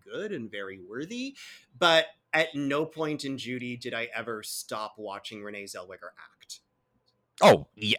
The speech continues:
Speaker 2: like,
Speaker 1: You know?
Speaker 2: a hundred percent.
Speaker 1: Yeah.
Speaker 2: Yeah. Um, she was nominated for Two Days, One Night, um, for a second time, uh, which was also a French
Speaker 1: Yeah, yeah.
Speaker 2: movie, and a lot of people thought that she was gonna be nominated for Rust and Bone, and that didn't happen.
Speaker 1: Oh, that's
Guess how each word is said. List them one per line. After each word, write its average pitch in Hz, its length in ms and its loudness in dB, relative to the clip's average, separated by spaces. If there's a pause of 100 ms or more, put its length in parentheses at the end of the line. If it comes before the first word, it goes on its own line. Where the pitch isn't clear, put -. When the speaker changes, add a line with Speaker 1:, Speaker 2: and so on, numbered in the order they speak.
Speaker 2:
like, 139 300 12
Speaker 1:
You 151 80 2
know? 180 60 -6 (140)
Speaker 2:
a 123 120 12
hundred 117 360 4
percent. - 440 -2
Speaker 1:
Yeah. 101 240 6 (880)
Speaker 2:
Yeah. 131 240 12
Um, 131 300 4 (280)
she - 200 2
was 151 180 6
nominated 151 560 4
for 131 220 4
Two - 280 -2
Days, 123 320 4
One 113 260 4
Night, 104 300 2 (140)
um, 98 380 2
for 101 160 2
a 98 40 0
second 131 440 4
time, 107 480 0 (420)
uh, 104 340 8
which 104 160 0
was 98 80 0
also 92 340 0
a - 80 -4
French 98 260 -2
Speaker 1:
Yeah, 92 80 -2
yeah. 87 180 2
Speaker 2:
movie, 110 180 0
and 101 280 0 (240)
a 110 40 -2
lot 107 180 10
of 117 60 2
people 127 180 4
thought 123 140 4
that 113 120 4
she 113 100 -2
was 107 120 -2
gonna 107 120 4
be 104 100 4
nominated 95 460 4
for 92 480 4
Rust 92 500 2
and 101 280 0
Bone, 92 360 4
and 90 220 0
that 92 160 2
didn't 98 220 -4
happen. 90 440 -2
Speaker 1:
Oh, 165 200 0
that's - 240 -4